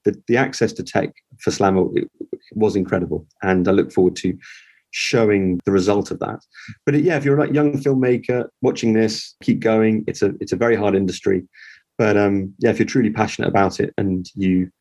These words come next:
commit to, to working, you know, um, long hours and with good people, then you'll end up making a feature as well. And I'm sitting here having shot my first feature, extremely happy with, with keeping going and keeping going through a pandemic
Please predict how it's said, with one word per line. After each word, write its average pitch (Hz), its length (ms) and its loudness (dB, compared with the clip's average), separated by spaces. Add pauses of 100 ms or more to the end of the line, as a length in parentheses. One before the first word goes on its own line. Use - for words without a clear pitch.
commit 117 360 2
to, 95 380 2 (140)
to 104 100 0
working, 98 540 0
you 101 80 0
know, 95 160 -2 (220)
um, 92 340 -4 (100)
long 113 160 2
hours 113 520 2 (560)
and 95 240 -2
with 95 160 0
good 117 180 0
people, 95 460 0
then 95 140 0
you'll 95 120 2
end 95 160 2
up - 100 -4
making 87 260 -2
a - 40 -14
feature - 320 -4
as 90 100 -10
well. 90 240 0
And 92 100 0
I'm 98 120 0
sitting 107 220 2
here 92 320 0 (380)
having 101 200 0
shot 110 300 -2
my 101 100 2
first 95 320 -2
feature, - 420 -6 (280)
extremely 104 400 2
happy 92 280 -2
with, 92 320 2
with 95 240 0 (200)
keeping 104 320 0
going 95 440 2 (800)
and 104 380 2
keeping 127 300 0
going 107 240 2
through 104 180 0
a 95 40 -4
pandemic 95 480 -2